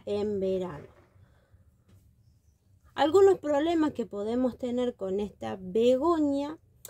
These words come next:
por ejemplo, cuando el color está, eh, pálida, es porque tiene exceso de sol. Yo, por ejemplo, cuando yo la compré, ya la persona la tenía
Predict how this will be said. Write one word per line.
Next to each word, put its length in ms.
por 120
ejemplo, 680
cuando 720
el 160
color 380
está, 520
eh, 840
pálida, 760
es 180
porque 320
tiene 400
exceso 960
de 240
sol. 420
Yo, 200
por 140
ejemplo, 520
cuando 320
yo 200
la 180
compré, 600
ya 380
la 200
persona 440
la 160
tenía 560